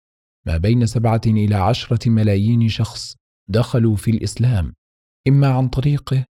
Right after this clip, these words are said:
أو طريق اللجنة التي هو ثمرتها وأصلها. شيد أكثر من ألف ومائتي مسجد، حفر أكثر من ألفين وسبعمائة وخمسين بئرا، كفل أكثر من تسعة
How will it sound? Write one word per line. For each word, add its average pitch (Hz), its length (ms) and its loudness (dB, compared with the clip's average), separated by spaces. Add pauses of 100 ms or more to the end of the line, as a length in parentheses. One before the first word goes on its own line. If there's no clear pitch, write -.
(240)
أو 101 140 2
طريق 120 460 0
اللجنة 117 540 2
التي 101 460 2
هو 101 220 2
ثمرتها 110 760 0
وأصلها. 95 760 -2 (580)
شيد 135 300 2
أكثر 123 400 0
من 113 240 2
ألف 139 220 -2
ومائتي 120 680 2
مسجد، - 520 -4 (420)
حفر 139 340 0
أكثر 123 340 -2
من 113 200 0
ألفين 123 380 0
وسبعمائة 113 840 0
وخمسين 113 600 0
بئرا، 117 440 -2 (480)
كفل 117 300 0
أكثر 113 500 -2
من 101 220 0
تسعة 107 460 -2